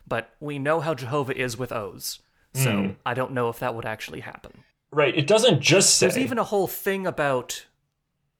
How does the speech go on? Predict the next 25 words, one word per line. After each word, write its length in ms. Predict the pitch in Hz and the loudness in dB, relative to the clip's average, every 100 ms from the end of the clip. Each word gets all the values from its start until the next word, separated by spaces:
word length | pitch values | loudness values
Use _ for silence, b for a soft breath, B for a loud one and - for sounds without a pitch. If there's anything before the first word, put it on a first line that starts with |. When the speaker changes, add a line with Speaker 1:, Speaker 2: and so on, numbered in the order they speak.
| _ | _
Speaker 1:
uh, 400 | 139 131 120 113 - | 0 2 2 -2 -4
how 200 | 151 139 | -6 -4
he 140 | 156 | -4
will 240 | 135 180 | -2 0
not 240 | 180 165 156 | 2 2 2
allow 320 | 139 131 139 | 0 0 0
him 240 | 127 131 | -4 -8
to 140 | 117 135 | -8 -10
be 100 | 123 | -10
forced 400 | - 143 135 - | -6 -4 -4 -4
to 80 | 123 | -10
take 220 | 135 131 | -8 -6
an 80 | 123 | -4
oath 240 | 127 120 - | -4 -4 -8
to 80 | |
the 60 | 127 | -8
Spanish 360 | - 123 120 - | -8 -8 -8 -10
people. 380 | 131 135 214 - b b | -14 -10 -10 -12 b b
I 100 | - | -8
think 220 | 135 151 | -6 -6
Cornell 440 | - 160 143 135 131 | -4 -2 0 0 -2
is 220 | 117 127 | -8 -6
really 260 | 139 139 131 | -4 -2 -2
weird 340 | 123 123 120 | -4 -4 -6
about, 420 | 107 113 110 - | -8 -8 -8 -12